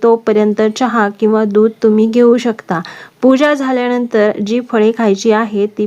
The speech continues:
फळे तुम्ही खाऊ शकता. या उपवासामध्ये मीठ,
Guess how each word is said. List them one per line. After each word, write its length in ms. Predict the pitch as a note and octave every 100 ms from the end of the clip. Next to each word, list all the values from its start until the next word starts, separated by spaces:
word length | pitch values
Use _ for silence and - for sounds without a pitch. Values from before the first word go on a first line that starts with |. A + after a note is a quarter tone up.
| G#3+
फळे 220 | G#3+ G3
तुम्ही 300 | G3+ G#3 A3 B3
खाऊ 260 | B3+ A3+
शकता. 480 | A3+ A#3 - F3+ F3+ F#3+ _ _ _ _ _ -
या 200 | C4 D4 -
उपवासामध्ये 880 | A#3+ A#3 B3 C4 C#4 C4+ C4 A3 A3
मीठ, 320 | A3 B3+ A#3+